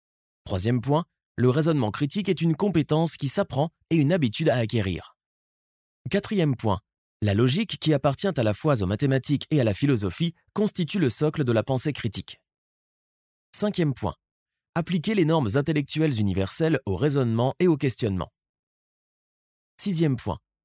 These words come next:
la pensée socratique implique de rechercher à la fois la vérité et la vertu. Septième point, poser les bonnes questions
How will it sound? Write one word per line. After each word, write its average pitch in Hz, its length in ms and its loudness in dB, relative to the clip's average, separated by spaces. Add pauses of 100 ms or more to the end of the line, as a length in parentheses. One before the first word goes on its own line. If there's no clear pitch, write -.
(180)
la 135 100 2
pensée 202 300 0
socratique 180 640 -2
implique 185 360 -2
de 131 100 4
rechercher 156 500 -2
à 175 80 2
la 131 80 0
fois 120 180 0
la 95 100 4
vérité 139 500 0
et 156 80 0
la 156 100 2
vertu. 123 340 -2 (1120)
Septième 175 380 0
point, 104 220 -4 (640)
poser 127 300 2
les 107 80 0
bonnes 95 180 -2
questions 190 460 0